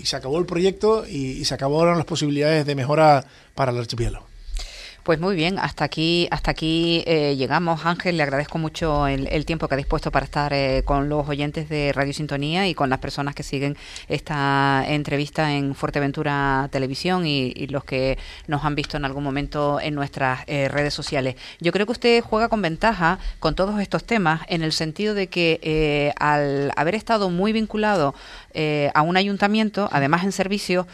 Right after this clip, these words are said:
Speaker 2: sabe perfectamente cuáles son las, las carencias, cuáles son, eh, las debilidades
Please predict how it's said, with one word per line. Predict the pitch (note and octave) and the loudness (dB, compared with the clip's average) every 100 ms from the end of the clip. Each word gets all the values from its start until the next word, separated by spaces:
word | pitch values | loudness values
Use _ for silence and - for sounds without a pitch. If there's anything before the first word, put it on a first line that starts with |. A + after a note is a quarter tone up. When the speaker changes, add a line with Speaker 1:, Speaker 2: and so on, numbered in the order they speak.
| - - | -20 -8
Speaker 2:
sabe | - F3+ F#3 | 0 0 2
perfectamente | F3+ - F3+ F3+ F3+ F#3 | -2 -4 -2 -2 0 -2
cuáles | F#3+ E3+ E3 | 0 0 0
son | E3+ D#3+ | -2 2
las, | D#3 D3+ | 0 0
las | E3 D#3+ D3+ | 0 0 0
carencias, | - D#3 F3 - D#3+ E3 | -2 0 0 0 -2 0
cuáles | D#3 D#3 | 0 -2
son, | - D#3+ D#3+ D#3 D3+ D3+ | 0 0 0 -2 -4 -4
eh, | D#3+ | -2
las | D3+ D#3+ F3 | 4 4 2
debilidades | E3 | 0